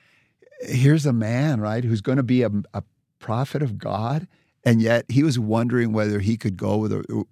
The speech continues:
go with that, right? But then, anyway, he accepts that responsibility, and, um, and he had to get a testimony of dress and grooming, right?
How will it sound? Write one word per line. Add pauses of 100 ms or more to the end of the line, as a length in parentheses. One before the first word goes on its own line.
(260)
go
with
that,
right? (640)
But
then, (640)
anyway,
he
accepts
that
responsibility, (500)
and, (100)
um, (1000)
and
he
had
to
get
a
testimony (160)
of
dress
and
grooming, (520)
right?